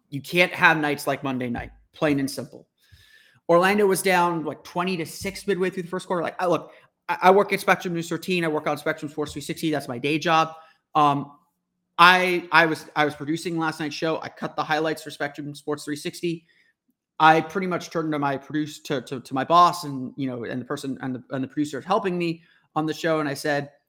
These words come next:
"This game's over after the first quarter. You can start cutting highlights." You know, I, I, I, I waited till halftime as a courtesy, <laughs> just in case something else happened. But,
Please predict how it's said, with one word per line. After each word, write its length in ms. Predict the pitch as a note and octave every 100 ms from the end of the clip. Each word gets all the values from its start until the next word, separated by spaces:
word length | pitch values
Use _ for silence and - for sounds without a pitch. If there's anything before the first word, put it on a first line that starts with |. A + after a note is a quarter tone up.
| _ _
"This 140 | D#3
game's 260 | - E3+ D#3+
over 360 | D3 C#3 C3 -
after 260 | C#3 C3+ B2+
the 60 |
first 240 | - B2+ -
quarter. 220 | A#2+ B2+
You 60 |
can 120 | A2+ B2+
start 240 | C#3+ B2+
cutting 240 | - -
highlights." 540 | B2 A2+ - _ - - _ _ _
You 60 | C3+
know, 80 | B2
I, 120 | C3+
I, 380 | A#2+ C3+ C#3+ C#3
I, 140 | C3 -
I 100 | C#3
waited 320 | C3 F3 E3+
till 100 | E3+
halftime 560 | - D3+ C#3 - C#3+ C3+
as 80 | B2
a 60 |
courtesy, 560 | C3+ - B2+ A#2+ G#2+ - _ G#3
<laughs> 160 | E3
just 160 | C#3 C#3+
in 60 | C3
case 240 | C#3+ C#3
something 320 | C#3+ C3+ C3
else 180 | A#2+ B2+
happened. 400 | A#2+ B2+ - A#2+
But, 220 | B2+ -